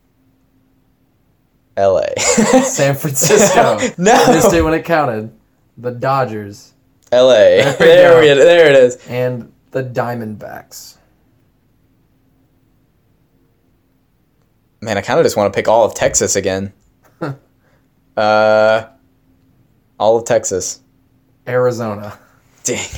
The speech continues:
Speaker 1: it.
Speaker 2: All of Arizona.
Speaker 1: Yeah.
Speaker 2: So it was one of the states. All right. Who you got winning the division?
Speaker 1: Man.
Speaker 2: And tell me your reasoning.
Speaker 1: And tell me, tell you my reasoning. All right.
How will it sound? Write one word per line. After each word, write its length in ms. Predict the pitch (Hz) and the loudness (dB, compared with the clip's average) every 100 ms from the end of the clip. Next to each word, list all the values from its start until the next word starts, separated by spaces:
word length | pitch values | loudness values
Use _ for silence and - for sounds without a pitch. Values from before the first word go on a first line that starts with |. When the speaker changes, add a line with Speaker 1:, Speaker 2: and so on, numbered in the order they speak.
| 120 | -6
Speaker 1:
it. 40 | |
Speaker 2:
All 220 | - 135 147 | -2 0 0
of 140 | 147 | -2
Arizona. 580 | 143 143 143 143 131 127 | -2 0 -2 -2 -2 0
Speaker 1:
Yeah. 360 | 135 117 98 - _ _ _ | 2 2 -2 -6 _ _ _
Speaker 2:
So 240 | - 123 | -4 -2
it 20 | 131 | 0
was 220 | 165 156 | 0 0
one 140 | 156 | -4
of 60 | 117 | -4
the 80 | 107 | -8
states. 480 | - 104 98 - _ _ _ _ _ _ _ _ | -10 -12 -14 -20 _ _ _ _ _ _ _ _
All 140 | - 180 | -4 -2
right. 320 | 190 135 - _ _ _ _ _ - - | -2 -4 -12 _ _ _ _ _ -20 -14
Who 160 | 147 | -10
you 180 | 170 180 | -10 -8
got 260 | 185 170 170 | -6 -6 -8
winning 220 | 175 175 | -8 -8
the 80 | 165 | -8
division? 680 | 151 156 135 117 120 120 - - | -8 -10 -10 -12 -14 -16 -20 -10
Speaker 1:
Man. 300 | 104 98 95 | -6 -6 -6
Speaker 2:
And 100 | 98 | -12
tell 160 | 123 | -14
me 140 | 127 135 | -10 -8
your 120 | 135 | -8
reasoning. 560 | 127 120 110 - - 120 _ - | -8 -10 -12 -16 -20 -20 _ -18
Speaker 1:
And 140 | 104 | -10
tell 160 | - 107 | -6 -6
me, 140 | 110 | -6
tell 180 | - 107 | -6 -6
you 160 | 107 104 | -4 -8
my 120 | 95 | -8
reasoning. 360 | 90 - 95 120 | -10 -14 -10 -2
All 80 | 120 | 0
right. 320 | 104 101 | 2 -2